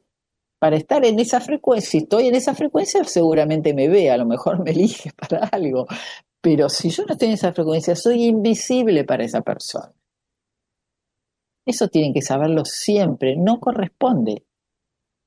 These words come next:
Entonces, bueno, es cuestión de enfocarse en, en eso, en hacer mayor introspección, en discernir, en ver qué está bueno, qué descarto, qué tomo, qué, qué, cómo logro vivir en la mayor,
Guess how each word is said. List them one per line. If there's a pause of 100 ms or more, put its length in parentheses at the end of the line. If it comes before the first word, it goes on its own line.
(140)
Entonces,
bueno,
es
cuestión
de
enfocarse (380)
en,
en
eso,
en
hacer
mayor
introspección,
en
discernir,
en
ver
qué
está
bueno, (240)
qué
descarto,
qué
tomo,
qué,
qué,
cómo
logro
vivir
en
la
mayor,